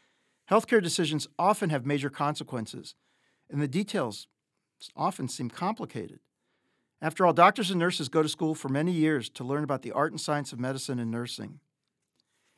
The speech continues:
And yet, in my experience, it's often vital that people lean forward into these decisions. Time and time again, I've seen remarkable synergy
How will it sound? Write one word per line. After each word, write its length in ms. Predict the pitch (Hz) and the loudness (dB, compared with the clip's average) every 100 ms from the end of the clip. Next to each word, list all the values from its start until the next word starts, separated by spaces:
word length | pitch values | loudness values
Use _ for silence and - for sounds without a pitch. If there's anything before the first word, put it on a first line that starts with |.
| _ | _
And 160 | 139 147 | -2 2
yet, 320 | 165 202 - _ _ _ _ _ _ _ - - | 4 2 -2 _ _ _ _ _ _ _ -16 -4
in 80 | |
my 140 | 131 143 | 0 0
experience, 580 | 139 - 160 196 220 151 | -2 -2 0 2 0 -6
it's 140 | - - | -10 -8
often 280 | 185 294 226 | -8 -6 -8
vital 420 | 135 151 220 220 | -2 2 2 2
that 160 | 151 135 | 0 -4
people 300 | 175 165 151 | -4 -2 0
lean 180 | 185 | 0
forward 400 | 180 170 185 180 - | 0 0 2 2 0
into 240 | 170 180 | -2 -2
these 240 | 151 127 - | -4 -4 -4
decisions. 640 | 120 - 117 107 - - _ _ _ _ _ _ - | -8 -8 -8 -8 -12 -18 _ _ _ _ _ _ -2
Time 240 | 185 208 | 4 6
and 100 | 240 | 4
time 220 | - 196 | 4 4
again, 300 | 175 156 165 | 4 2 2
I've 120 | 151 135 | 2 -2
seen 220 | 165 135 | -2 -2
remarkable 580 | 127 131 165 185 185 156 | -2 2 2 2 -2 -4
synergy 640 | - 180 190 131 117 | -2 0 0 -2 -6